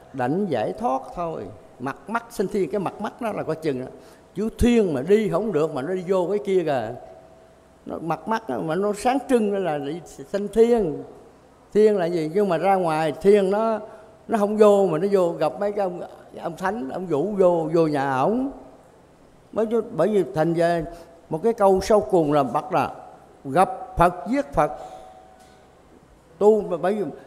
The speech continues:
vô trong Thiền Tông mà thấy ông Phật rước cũng được giết ổng liền. Đó, mình phải, phải mạnh dạn nha, tu Thiền Tông phải gan vậy đó. Còn không gan đừng có tu. Thấy ông Phật nào ha, Bồ Tát nào lại lại thôi đừng.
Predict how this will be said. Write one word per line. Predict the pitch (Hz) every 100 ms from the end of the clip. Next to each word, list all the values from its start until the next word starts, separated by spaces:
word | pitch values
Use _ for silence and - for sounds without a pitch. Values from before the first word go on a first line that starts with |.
| -
vô | 208 214
trong | 196 185 180 180 170 175
Thiền | 165 147
Tông | 175
mà | 156
thấy | - 220 277
ông | 202
Phật | 160 160
rước | 202 254
cũng | 233 220 175
được | 156 - -
giết | 170 294
ổng | 165 208
liền. | 160 113 - - - - - - - - - - -
Đó, | 156 202
mình | 196 127
phải, | 170 170 147
phải | 196
mạnh | 147 180
dạn | 147 147
nha, | 156
tu | 185 190 175 160 - -
Thiền | 147 147
Tông | 151 156 -
phải | 165
gan | 196 208 180 143
vậy | 127 143
đó. | 151 143 127 -
Còn | 131
không | 160
gan | 180 165 156
đừng | 131
có |
tu. | 170 190 165 101 - - - - - - - _ _ _ _ -
Thấy | 175 208
ông | 190
Phật | 147 135 135
nào | 151 139 139
ha, | 139 143
Bồ | 139 135
Tát | 147 185 196
nào | 139
lại | 123 127
lại | 123 107 131
thôi | 156 151
đừng. | 135 101